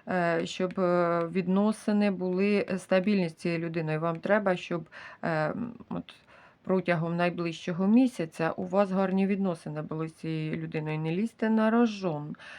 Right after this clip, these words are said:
е, не рубайте всіх на скаку. Ем, Тому що це питання мирно не вирішиться. Да, суперечка може бути, але вирішиться вона конфліктом. Давайте ще подивимося, що вам важливо знати.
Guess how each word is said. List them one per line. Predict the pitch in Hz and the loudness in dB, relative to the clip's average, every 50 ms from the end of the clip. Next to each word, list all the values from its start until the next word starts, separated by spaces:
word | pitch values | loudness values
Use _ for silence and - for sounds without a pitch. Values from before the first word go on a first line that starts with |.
| - - - | -18 -12 -6
е, | - 170 165 156 156 160 | -2 0 2 2 2 2
не | 165 175 175 | 2 2 2
рубайте | 175 180 180 175 196 202 214 226 226 - 233 226 | 0 0 0 4 4 6 6 6 4 4 2 0
всіх | 208 - - 202 196 - - | 0 0 -2 -2 -2 0 2
на | 202 202 202 | 2 2 0
скаку. | - - - 214 214 220 - - 185 160 151 147 - - - - - - - | 0 -2 -2 -2 -2 -4 -4 -4 -2 -2 -2 -4 -8 -12 -16 -16 -16 -14 -6
Ем, | - 185 170 165 160 156 156 156 156 151 147 151 151 160 - - 85 82 - - - - - - - - - - - - - - - - - - 107 139 | -4 -2 0 2 0 0 0 -2 -4 -4 -6 -6 -8 -8 -8 -8 -10 -10 -12 -12 -16 -20 -20 -20 -20 -20 -20 -20 -20 -20 -18 -18 -16 -16 -14 -12 -12 -6
Тому | - - 196 208 214 | -2 2 4 4 4
що | - 214 | 2 0
це | 190 - 208 202 | 2 2 2 2
питання | - 208 - 262 269 277 247 196 | 2 2 4 6 6 8 8 6
мирно | 190 190 208 208 196 196 196 | 8 6 6 6 6 4 6
не | 190 196 190 | 4 4 4
вирішиться. | 196 180 165 156 156 - - - - - - 165 | 2 0 0 -2 -6 -6 -8 -10 -8 -6 -6 -2
Да, | 196 269 240 | 0 0 -2
суперечка | - - 190 175 - 196 190 202 190 - - 202 185 | -2 -4 -6 -4 -2 0 0 0 -2 -2 -2 -2 0
може | 190 190 185 190 196 | 0 0 0 -2 -2
бути, | 190 214 233 - - - - | -2 -2 -4 -2 -2 -2 0
але | 180 185 175 170 | 0 0 0 0
вирішиться | 165 175 196 196 202 - - - - - 190 180 | 0 0 0 0 0 -2 -6 -12 -8 -4 -4 -2
вона | 175 175 170 165 170 | -2 -2 -2 -2 -2
конфліктом. | 170 - 185 180 - - 190 170 160 - - - - - - - - _ - - - - - _ _ - | -2 0 -2 -2 -2 -2 -6 -6 -6 -8 -16 -18 -16 -16 -16 -18 -20 _ -20 -20 -20 -20 -20 _ _ -14
Давайте | 190 180 175 175 175 - 180 | -8 -6 -6 -6 -6 -8 -12
ще | 175 - - 180 | -12 -12 -12 -10
подивимося, | 185 - 180 175 170 170 170 170 170 175 - - 196 | -6 -6 -4 -4 -4 -4 -4 -4 -6 -8 -10 -12 -16
що | 180 - - - 202 180 | -14 -10 -2 0 0 2
вам | 160 - 170 165 160 160 | 2 2 0 0 0 -2
важливо | 156 160 165 165 - 175 170 165 165 175 180 | -2 -2 -2 -4 -6 -8 -8 -8 -6 -6 -6
знати. | 170 180 180 175 156 151 151 - - 214 | -4 -4 -4 -2 -4 -4 -6 -4 -4 -6